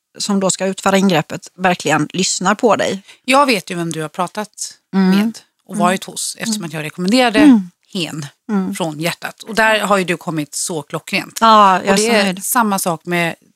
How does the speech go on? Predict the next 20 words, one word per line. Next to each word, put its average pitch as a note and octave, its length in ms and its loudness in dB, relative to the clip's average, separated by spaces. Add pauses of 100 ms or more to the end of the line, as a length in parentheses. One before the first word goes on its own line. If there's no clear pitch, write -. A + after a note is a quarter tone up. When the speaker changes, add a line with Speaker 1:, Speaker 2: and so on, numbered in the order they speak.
(140)
Speaker 2:
de, G3 100 -6
all-, G3+ 280 -2
alla G3 200 2
de F#3 120 2
här F3 100 -2
konsultationerna F#3+ 960 -2
jag E3 160 -2
gick - 300 -6
på D#3 260 -6
innan E3+ 580 -2
min G3 220 0
operation, F3 520 -4
innan E3 420 -4
jag F3 200 -6
bestämde A#3 440 -2
mig G3 100 -2
för F3 120 -4
en D#3+ 80 -4
bukplastik. E3+ 680 -8 (100)
Speaker 1:
Mm. G3 260 0